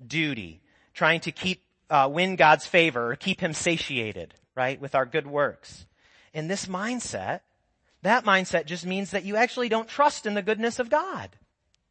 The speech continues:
Right? This is a fundamental problem in the, in the human part. There's a part of our fallen condition is we lack trust. We resist trusting in the goodness of God. See, if we take risks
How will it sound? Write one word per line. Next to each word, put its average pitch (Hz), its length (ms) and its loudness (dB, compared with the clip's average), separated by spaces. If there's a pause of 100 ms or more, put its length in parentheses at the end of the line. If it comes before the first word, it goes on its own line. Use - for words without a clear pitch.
(420)
Right? 254 240 -8 (220)
This 269 140 -4
is 247 100 -2
a 214 60 0
fundamental 233 480 2
problem 233 480 6
in 185 80 -2
the, 180 140 2 (180)
in 196 100 0
the 190 60 4
human 240 320 -2
part. 247 220 6
There's 196 120 0
a 196 60 2
part 247 260 8
of 226 80 6
our 190 100 10
fallen 220 340 8
condition 185 420 0
is 180 120 -4
we 190 140 -6
lack 226 440 4 (180)
trust. 254 340 4
We 202 80 -4
resist 190 640 -4
trusting - 440 -2
in 165 120 -6
the 165 80 -6
goodness 180 340 -8
of 165 100 -12
God. 214 360 -10 (2500)
See, 202 180 -12
if 190 120 -10
we 208 100 -8
take 254 260 0
risks 190 460 -2